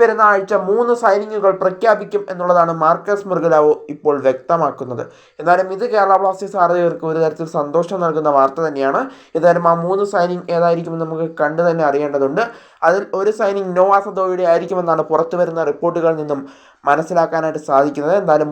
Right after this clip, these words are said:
മൂന്ന് വമ്പൻ സൈനിങ്ങുകളാണ് ബ്ലാസ്റ്റേഴ്സ് ആരാധകർക്കായി ബ്ലാസ്റ്റേഴ്സ് ഒരുക്കി വെച്ചിരിക്കുന്നതെന്നാണ് പ്രമുഖ സ്പോർട്സ് ജേർണലിസ്റ്റായ മാർക്കസ് മെർഗലാവോ റിപ്പോർട്ട്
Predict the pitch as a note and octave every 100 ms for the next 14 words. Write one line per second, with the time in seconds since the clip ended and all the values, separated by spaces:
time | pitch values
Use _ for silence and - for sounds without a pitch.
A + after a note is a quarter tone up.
0 | D3+ F#3 G3+ F3 E3+ G3 G3 G3 F#3 E3
1 | D#3+ D#3 D3+ D3 D3 D3 D#3 D3+ D3+ D3+
2 | D3 C#3+ C#3 C#3 - - - _ D3 D#3
3 | D#3 D#3+ - D3 D3 D#3+ F3+ D#3+ E3 D#3+
4 | D3+ D3 C#3+ C3+ C3+ - C#3+ C#3+ C3+ C3+
5 | - D#3+ E3 - D#3 C#3+ - C3+ B2+ B2
6 | C3+ D3+ - D#3+ - C#3+ C3 C3+ B2 C#3
7 | - _ _ C3+ C3 - C#3+